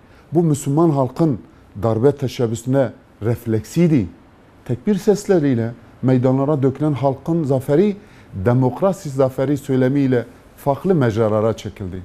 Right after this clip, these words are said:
Allah için tankların karşısında mücadele edip canını çekinmeden veren şehitlerimiz demokrasi şehidi diye nitelendirildi.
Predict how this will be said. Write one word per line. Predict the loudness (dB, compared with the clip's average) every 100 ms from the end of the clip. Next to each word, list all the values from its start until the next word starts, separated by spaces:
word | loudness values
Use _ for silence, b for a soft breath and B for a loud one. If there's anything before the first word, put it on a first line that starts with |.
| -16 B B B -6
Allah | -2 2 2
için | 0 -4 -4
tankların | -4 -2 -2 -2
karşısında | -2 -4 -4 -2 0 0
mücadele | 0 0 2 2 2
edip | 2 2 0 B B B B -8 0
canını | 2 2 0 0
çekinmeden | -2 0 0 2 0 0
veren | 2 2
şehitlerimiz | 0 -2 -4 -2 0 0 -2 -4 B B -4
demokrasi | 0 2 2 0 -2 -2
şehidi | -6 -2 -2 -2 0
diye | 0
nitelendirildi. | 0 -2 -2 0 -2 -2 -2 -4